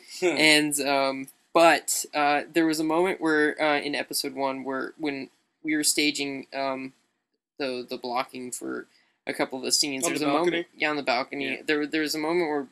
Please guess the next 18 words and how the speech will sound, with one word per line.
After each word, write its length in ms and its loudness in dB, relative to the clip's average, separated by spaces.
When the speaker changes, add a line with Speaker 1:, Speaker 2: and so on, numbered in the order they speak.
Speaker 2:
Brandon 360 -2
was 140 -8
like, 300 0
um, 320 -4
"For, 220 6
for 160 2
this 180 4
shot, 500 6
I 60 0
just 240 -4
want 180 -4
you 120 -2
to 180 0
keep, 340 -6
like, 400 -6
uh, 340 0
just 300 0
handheld, 1040 0